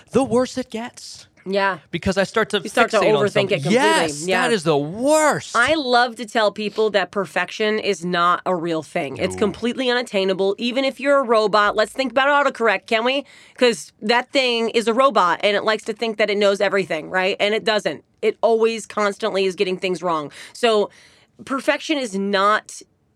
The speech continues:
Speaker 2: even attainable. Like, you just gotta give your best. And your best might be where you screw up a couple times at first, right? And then all of a sudden you knock it out of the park completely, you know? So just be kind to yourself because,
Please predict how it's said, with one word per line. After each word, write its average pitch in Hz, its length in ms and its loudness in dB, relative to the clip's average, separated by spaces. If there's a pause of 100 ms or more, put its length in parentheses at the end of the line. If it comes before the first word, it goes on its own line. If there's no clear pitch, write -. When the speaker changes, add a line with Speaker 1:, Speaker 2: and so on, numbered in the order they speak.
Speaker 2:
even 247 320 0
attainable. 180 540 -6 (280)
Like, 196 260 0
you 208 280 -2
just 285 160 -4
gotta 214 200 0
give 185 220 0
your 190 160 2
best. - 560 -6 (320)
And 196 300 0 (380)
your 233 180 -2
best 247 380 -2
might 240 320 -2
be 254 420 -4 (240)
where 247 100 2
you 254 120 -4
screw 285 280 0
up 294 120 2
a 220 40 0
couple 190 280 -4
times 165 280 -2
at 151 140 -6
first, - 460 -10
right? 214 320 0 (100)
And 247 160 2
then 262 380 2 (240)
all 277 80 4
of 262 80 -2
a - 20 -2
sudden 277 280 0
you 247 80 -2
knock 247 280 2
it 254 60 -4
out 247 120 2
of 247 60 -2
the 240 60 -6
park 233 260 -2
completely, 220 640 -6 (280)
you 208 100 -4
know? 202 120 2
So 220 180 -2
just 240 220 -8
be 269 100 -8
kind 233 340 -2
to 220 80 -8
yourself 160 440 -6
because, 185 340 -4